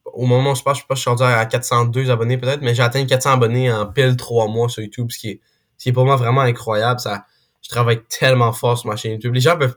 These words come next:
peut-être pas le réaliser parce qu'ils sont comme, « Ah, il sort une vidéo, mettons, dix jours. » Ouais, mais en ce moment, tu sais, en ce moment, je filme vraiment moins. Les vidéos que je sors, c'est des vidéos que j'avais déjà filmées puis qui sont en train d'être montées. Mais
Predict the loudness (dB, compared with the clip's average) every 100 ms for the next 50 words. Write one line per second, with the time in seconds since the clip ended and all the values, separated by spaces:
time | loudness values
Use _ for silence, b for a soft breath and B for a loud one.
0 | _ -6 0 0 2 0 0 -4 -6 -6
1 | -6 -2 -2 -2 -2 -4 -4 -6 -6 -6
2 | -6 -6 -8 -4 -4 -4 b b b b
3 | -8 -2 -2 2 2 2 0 2 2 0
4 | 0 0 0 -2 -2 -4 -4 -2 -2 -2
5 | 0 0 0 0 -2 -2 -4 -4 -4 -4
6 | -2 -4 -4 -6 -4 -2 -2 -2 -4 -4
7 | -4 -4 -6 -6 _ _ -14 -8 -6 -4
8 | -4 -4 -4 -6 -4 -6 -6 b b b
9 | b -2 2 4 2